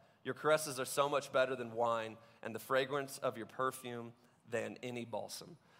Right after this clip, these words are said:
Today, as we continue on in our series, Act a Fool, I wanna speak to you from the subject, wisdom for marriage.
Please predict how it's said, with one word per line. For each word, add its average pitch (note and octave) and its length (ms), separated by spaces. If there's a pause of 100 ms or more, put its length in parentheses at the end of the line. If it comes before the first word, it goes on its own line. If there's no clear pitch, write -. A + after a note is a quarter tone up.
(140)
Today, C#3+ 500
as C3 140
we C3+ 60
continue C#3 420
on C3+ 80
in B2+ 80
our B2 80
series, A#2 380
Act A2+ 200
a B2 40
Fool, A2 420
I G#2+ 60
wanna A#2 140
speak - 280
to - 100
you A#2 60
from A2 200
the G#2+ 60
subject, G#2+ 520
wisdom B2 580 (260)
for G#2+ 520 (320)
marriage. G2 560